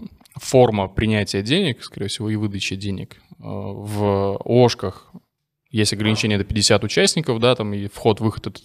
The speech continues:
только через нотариусов. И на тот момент были вот эти всякие А О, там, зао,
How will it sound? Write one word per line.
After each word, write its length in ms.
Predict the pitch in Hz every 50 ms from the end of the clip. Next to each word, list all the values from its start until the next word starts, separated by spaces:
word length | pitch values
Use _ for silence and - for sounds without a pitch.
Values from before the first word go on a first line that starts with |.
| _ _ _
только 240 | - 110 107 -
через 200 | 107 - 107 98
нотариусов. 580 | 101 98 95 - 95 95 95 92 95 - - - - _ _ - - - - - - - - - - - _
И 680 | - - 107 107 104 104 104 104 101 101 98 101 104 98 - -
на 120 | - 110 110
тот 140 | - -
момент 300 | - 117 117 117 113 107
были 140 | 107 113 107
вот 100 | 104 98 104
эти 160 | 101 - 117
всякие 320 | - - 104 - - 98 -
А 320 | - - - 98 101 101 101
О, 380 | 101 101 101 104 - - - - _ _ _ _ _ _ _ _ _
там, 200 | - 107 104 101
зао, 500 | 101 117 143 175 180 175 170 170 175